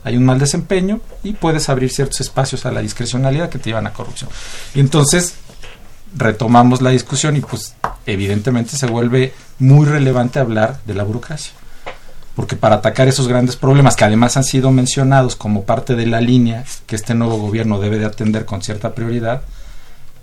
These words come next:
pues tu aliado es el gobierno, al menos para estos dos principales problemas, ¿no? Y bueno, ahí dejo las, las cifras.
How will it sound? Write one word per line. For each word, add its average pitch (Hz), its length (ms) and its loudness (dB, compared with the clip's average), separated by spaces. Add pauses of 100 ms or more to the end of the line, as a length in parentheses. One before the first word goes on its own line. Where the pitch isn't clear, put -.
(320)
pues - 160 -12
tu 101 100 -12
aliado 98 280 -6
es 135 100 -10
el 104 80 -6
gobierno, 135 380 -10 (520)
al 101 120 -4
menos 117 240 0
para 104 200 0
estos 107 240 -6
dos 107 120 -6
principales 107 540 -6
problemas, 117 540 -6 (280)
¿no? 131 200 -12 (160)
Y - 60 -8
bueno, 104 280 -4
ahí 104 120 -4
dejo 107 240 -8
las, 98 400 -12
las - 140 -12
cifras. - 340 -16